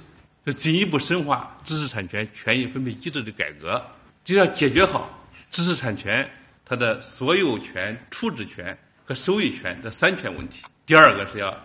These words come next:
建平台，要加快知识产权运营平台的建设。第三是要促产业，就是要促进呢知识产权密集型产业的发展，以此啊来带动实体经济的发展和产业的转型升级。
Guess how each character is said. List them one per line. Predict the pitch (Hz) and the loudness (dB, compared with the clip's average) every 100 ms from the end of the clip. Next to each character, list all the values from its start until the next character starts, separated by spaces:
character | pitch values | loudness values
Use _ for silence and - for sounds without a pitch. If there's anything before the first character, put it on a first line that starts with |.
| - _ | -20 _
建 | - 123 98 | 2 2 2
平 | - 131 | -4 -4
台， | - - - - _ | -4 -12 -20 -20 _
要 | - 110 92 - - - _ _ | -2 2 2 -2 -14 -20 _ _
加 | - 156 180 | -4 0 0
快 | 185 127 | 0 -2
知 | 107 147 | -2 -6
识 | 147 | -8
产 | 123 107 | -8 -10
权 | 95 101 117 - | -8 -8 -8 -4
运 | 170 143 | 0 2
营 | 113 113 | 2 -4
平 | - 147 | -6 -6
台 | 110 | -6
的 | 139 | -8
建 | 139 214 131 | -2 0 0
设。 | - 117 - - _ | -4 -14 -18 -20 _
第 | 156 | 0
三 | 151 147 | 6 6
是 | 135 | 6
要 | 110 | 0
促 | 101 - | 0 -4
产 | 165 - 85 | -4 -6 -6
业， | 127 - - _ | -6 -6 -10 _
就 | - | -2
是 | 156 | 2
要 | 156 | 2
促 | 151 - 233 | 0 -4 -2
进 | 170 127 | 0 0
呢 | 95 - - - _ | 0 -8 -16 -20 _
知 | - 175 | -2 0
识 | 180 | 0
产 | 139 120 107 | 0 -4 -2
权 | 123 | -4
密 | 165 214 185 | 2 2 2
集 | 110 | -2
型 | 110 | -6
产 | 107 98 | -6 -8
业 | 98 | -8
的 | |
发 | 90 92 90 | -8 -12 -14
展， | 80 _ _ _ | -18 _ _ _
以 | 151 | 0
此 | 190 - 113 | 0 0 -4
啊 | - - _ _ _ | -8 -20 _ _ _
来 | 113 | -2
带 | 143 113 | 4 4
动 | 120 131 - - _ _ | 4 -4 -8 -16 _ _
实 | - - 190 | -2 0 0
体 | 127 | -4
经 | 107 110 | -8 -8
济 | 101 | -10
的 | 95 | -10
发 | 98 95 | -10 -10
展 | - _ _ | -16 _ _
和 | - | -16
产 | - - | -12 -4
业 | 101 | -4
的 | 104 - | -4 -6
转 | 92 | -6
型 | 107 120 | -6 -6
升 | 175 185 | -4 -6
级。 | - | -8